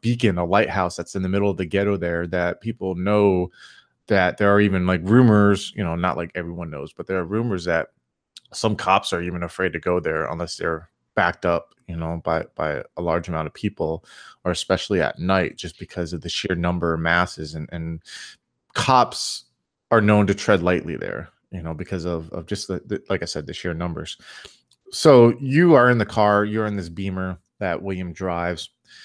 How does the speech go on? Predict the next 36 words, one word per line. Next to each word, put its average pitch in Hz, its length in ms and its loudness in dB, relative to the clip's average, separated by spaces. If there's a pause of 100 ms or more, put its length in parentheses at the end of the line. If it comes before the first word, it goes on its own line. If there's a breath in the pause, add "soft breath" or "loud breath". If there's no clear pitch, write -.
(300 loud breath)
cutting - 260 2
through 107 180 2
the 90 100 0
rain. 92 600 0
You 101 100 -8
hear 110 140 2
the 95 100 0
windshield 95 420 -2
wipers, 90 520 -2
you 95 80 -6
know, 92 140 -2
as 87 140 -2
they 87 120 0
go 92 160 -4
back 87 300 -2
and 82 100 -10
forth 90 260 -4
over 92 240 0
it. 90 80 0
You 110 120 0
notice 208 260 6
that, 131 180 6
like, 107 220 4
William 120 340 4
is 98 180 0
oddly 90 360 2
quiet. 87 600 -2
And 107 120 -4
there's 117 140 0
a - 20 2
moment, 110 480 2
like, 87 160 -4
where 95 140 -2
you 95 80 -2
look 95 180 -2
at, - 80 -8